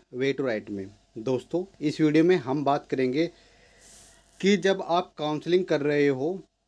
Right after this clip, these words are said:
तो कुछ कॉलेज आपको शो नहीं कर रहा है, वो क्यों नहीं कर रहा है उसी से बात करेंगे। और अगर आप उस कॉलेज में एडमिशन चाहते हो जिस, जौन सा कॉलेज शो नहीं कर रहा है,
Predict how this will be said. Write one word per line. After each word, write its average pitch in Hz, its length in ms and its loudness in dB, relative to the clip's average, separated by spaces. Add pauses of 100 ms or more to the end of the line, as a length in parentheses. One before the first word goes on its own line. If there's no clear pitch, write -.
(100)
तो 175 100 -4
कुछ 165 300 -2
कॉलेज 160 420 2
आपको 151 340 2
शो 160 300 2
नहीं 147 220 6
कर 143 180 0
रहा 143 120 2
है, 156 100 2
वो 180 140 2 (140)
क्यों 160 220 0
नहीं 165 160 0
कर 165 160 -4
रहा 170 100 0
है 170 80 -2
उसी 139 200 -6
से 147 180 0
बात 147 280 0
करेंगे। 180 400 2 (540)
और 208 180 4
अगर 196 400 0 (100)
आप 143 300 2 (680)
उस 202 180 -2
कॉलेज 170 340 2
में 190 120 4
एडमिशन 175 400 0
चाहते 151 360 0
हो 165 80 6
जिस, 170 180 0
जौन 151 500 2
सा 175 120 0
कॉलेज 160 320 0
शो 170 300 2
नहीं 156 180 4
कर 143 160 0
रहा 117 160 0
है, 104 200 -6